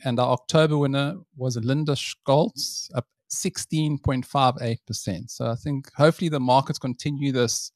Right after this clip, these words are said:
sort of green outlook moving forward towards the end of the year.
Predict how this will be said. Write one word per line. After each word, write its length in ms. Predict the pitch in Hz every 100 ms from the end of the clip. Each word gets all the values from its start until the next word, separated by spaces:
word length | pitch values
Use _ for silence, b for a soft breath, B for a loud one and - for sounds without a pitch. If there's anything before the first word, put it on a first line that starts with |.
| _ _ _ _ _ _ _ _ _
sort 160 | - 127
of 140 | 113
green 300 | - 147 156 135
outlook 420 | 131 147 - -
moving 280 | 135 127 127
forward 300 | - 147 123
towards 300 | 131 123 120
the 60 |
end 120 | 120 123
of 100 | 107
the 60 |
year. 280 | 110 113 87